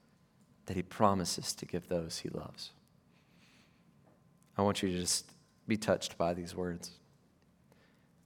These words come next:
Come not in terror as the King of Kings, but kind and good,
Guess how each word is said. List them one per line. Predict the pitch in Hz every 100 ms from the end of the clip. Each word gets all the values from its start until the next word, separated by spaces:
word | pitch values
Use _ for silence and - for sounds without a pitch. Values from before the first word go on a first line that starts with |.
| _
Come | - 147 147
not | 143 147 165 -
in | 127
terror | - 147 143 143 139
as | - 120 -
the | 127
King | - 139
of | 131 -
Kings, | 147 127 104 101 - - - - - - - - - - - - - _ -
but | 135
kind | - - 143 135 117
and | 104 98
good, | 90 98 90